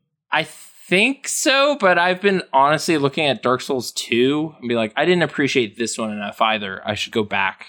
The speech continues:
and really look at it." Uh, but I don't know if I should get O G two or keep playing Scholars of the First Sin. <laughs> I kinda wanted to ask Paul about that, but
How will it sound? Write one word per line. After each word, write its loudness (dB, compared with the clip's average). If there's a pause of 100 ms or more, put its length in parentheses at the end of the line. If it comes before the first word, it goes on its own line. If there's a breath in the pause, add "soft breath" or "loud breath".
and -10
really -10
look -12
at -6
it." -12 (460)
Uh, -4 (120)
but -2
I 0
don't 2
know 4
if -2
I 2
should -4
get -2
O 2
G -2
two -2
or -6 (120)
keep -8
playing -6
Scholars -10
of -20
the -20
First -8
Sin. -8
<laughs> -18
I -6
kinda -6
wanted -6
to -6
ask -8
Paul -6
about -6
that, -2 (640 soft breath)
but -8